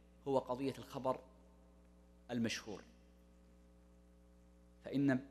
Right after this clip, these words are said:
المتقدمين من أهل العلم، كما نقلت لكم عن الشافعي وغيره، يرون أن الخبر المشهور عند أهل العلم هو المتواتر، وليس من لازم المتواتر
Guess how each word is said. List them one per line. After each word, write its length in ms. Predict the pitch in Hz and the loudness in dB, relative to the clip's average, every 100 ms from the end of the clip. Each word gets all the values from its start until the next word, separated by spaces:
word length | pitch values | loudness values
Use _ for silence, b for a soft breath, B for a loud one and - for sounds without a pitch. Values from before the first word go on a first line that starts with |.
| 127 | -2
المتقدمين 640 | 131 123 120 120 135 135 | 0 0 -4 -4 2 4
من 100 | 120 | 4
أهل 160 | 113 113 | 0 -6
العلم، 220 | 104 110 | -4 -4
كما 180 | 110 110 | -2 -2
نقلت 300 | 110 123 113 | -2 -6 -8
لكم 240 | 107 101 | -10 -6
عن 60 | 107 | -4
الشافعي 400 | - 113 95 98 | -4 -4 -4 -2
وغيره، 300 | 101 131 139 | 0 0 -2
يرون 340 | 123 143 139 | -2 2 2
أن 240 | 120 120 | 2 0
الخبر 420 | 110 - 127 131 117 | -2 -4 -4 -2 0
المشهور 560 | 110 110 - 120 101 - - | -2 -4 -4 -2 -4 -6 -10
عند 120 | 117 110 | -4 -2
أهل 220 | 123 120 | -2 -2
العلم 300 | 92 113 131 - - - - - 139 | 0 0 0 -4 -20 -20 -20 -10 4
هو 100 | 151 | 6
المتواتر، 600 | 131 117 - 98 - - - - - - - - - - | 6 4 -2 -6 -6 -12 -20 -20 -20 -20 -20 -20 -20 -8
وليس 280 | 113 147 151 | 2 4 4
من 180 | 127 123 | 2 4
لازم 360 | 127 139 120 123 | 4 2 0 0
المتواتر 760 | 113 113 107 110 117 - 139 | 0 -2 0 2 2 0 -10